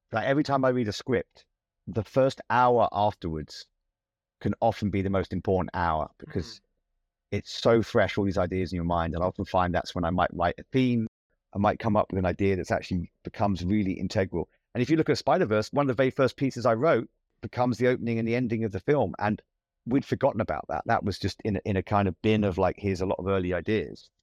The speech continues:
Speaker 1: And then later you realize that was the strongest idea, the first thing that came into your head. But then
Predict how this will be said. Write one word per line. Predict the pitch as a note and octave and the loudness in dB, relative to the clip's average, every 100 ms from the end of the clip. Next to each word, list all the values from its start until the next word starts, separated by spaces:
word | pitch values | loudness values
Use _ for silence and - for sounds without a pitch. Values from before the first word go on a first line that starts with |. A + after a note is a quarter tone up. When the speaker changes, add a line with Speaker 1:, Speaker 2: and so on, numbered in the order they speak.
| _ _ _ | _ _ _
Speaker 1:
And | A2 | -2
then | A#2 A2+ | 0 4
later | C#3+ - G#2 | 2 2 -2
you | G2+ | -2
realize | G#2 A2 G#2 F#2+ - _ - | 0 2 2 0 -6 _ -4
that | A2 A#2 | -2 0
was | G#2+ | -2
the | F#2 | -2
strongest | - G2+ F#2+ - | 0 2 0 -2
idea, | - F#2 G2 D#2 | -2 0 0 0
the | |
first | D#2+ F2+ E2 - | -4 -4 -4 -4
thing | F2 E2 E2 - _ _ _ | -6 -6 -8 -14 _ _ _
that | - | -6
came | G#2 F2+ | -2 -2
into | E2+ - | -2 -4
your | D#2+ | 0
head. | F2+ - _ _ _ _ | 0 -2 _ _ _ _
But | B2 F#2+ | 0 4
then | E3 C3+ | 4 2